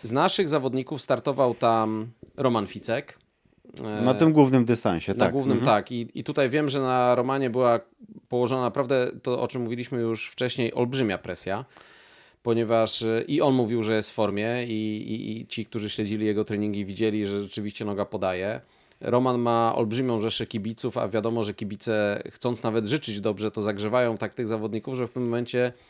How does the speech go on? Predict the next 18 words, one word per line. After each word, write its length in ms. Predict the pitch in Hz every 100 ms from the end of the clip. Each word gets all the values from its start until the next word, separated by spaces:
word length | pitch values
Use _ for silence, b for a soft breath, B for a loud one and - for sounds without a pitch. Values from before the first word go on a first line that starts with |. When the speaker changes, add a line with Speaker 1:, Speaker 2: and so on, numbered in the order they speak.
| B B B
Speaker 1:
no, 120 | 117
w 60 | 110
tej 180 | 123
głowie, 640 | 107 123 113 131 127 131 131 - - 139 - - - - - - - - -
kurczę, 420 | 127 113 - 123 123 131 131 131 131 131
z-, 200 | 107 -
zawodnikom, 540 | 110 117 120 147 160 123
którzy 360 | 143 123 123 120
niezbyt 520 | 120 156 175 135 -
często 320 | 113 104 110
startują 460 | - 107 113 104 101
za 100 | 101
granicą, 480 | 98 92 - 123
a 120 | - -
prawda 280 | 185 160
jest 140 | 170 -
taka, 240 | 156 175
że 320 | 151 156 160